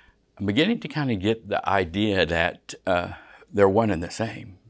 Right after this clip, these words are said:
Being a follower of Christ and being a revolutionary, well, just hold on. We're gonna explore that later on this morning. Um, how did we get to where we are? I mean, how did we find ourselves at Matthew five and Jesus,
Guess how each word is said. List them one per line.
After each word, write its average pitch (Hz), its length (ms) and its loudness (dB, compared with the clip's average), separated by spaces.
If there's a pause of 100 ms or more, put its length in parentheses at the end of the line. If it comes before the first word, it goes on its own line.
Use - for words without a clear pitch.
Being 117 200 6
a 98 60 4
follower 117 420 4
of 85 120 2
Christ 110 440 4
and 98 120 -2
being 113 160 6
a - 20 2
revolutionary, 104 960 2 (760)
well, 160 220 8
just - 200 -4
hold 135 180 4
on. 80 200 0 (280)
We're 120 100 -4
gonna 101 160 -2
explore - 380 -4
that - 160 -4 (340)
later 85 380 0
on - 160 -10
this - 200 -14
morning. - 280 -14 (1600)
Um, 117 360 8 (300)
how 240 180 4
did 269 160 0
we 156 140 6
get 117 320 4
to 120 100 -4
where 92 220 6
we 78 180 0
are? 55 300 -6 (760)
I 117 120 4
mean, 143 260 6
how 175 220 2
did 170 160 0
we 131 160 4
find 123 320 4
ourselves 101 400 6
at - 80 0
Matthew 85 360 2
five 73 380 0
and 87 140 -2
Jesus, 92 420 -4